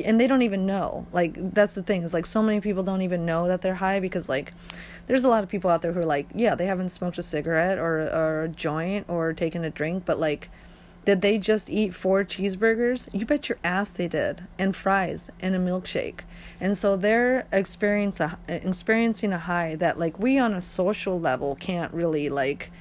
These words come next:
you know, like, oh, getting drunk, <laughs> getting high, <laughs> you know, but, like,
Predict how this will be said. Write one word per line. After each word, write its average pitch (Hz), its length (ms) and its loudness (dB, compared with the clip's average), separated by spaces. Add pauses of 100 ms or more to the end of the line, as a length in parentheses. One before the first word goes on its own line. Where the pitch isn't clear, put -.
(300)
you 208 140 4
know, 180 240 0
like, 170 260 0
oh, 196 200 6
getting 202 220 2
drunk, 180 300 0
<laughs> 180 1200 2
getting 202 300 4
high, 190 420 0 (240)
<laughs> - 220 -10
you 208 1600 6
know, 208 200 4
but, 196 140 6
like, 185 280 2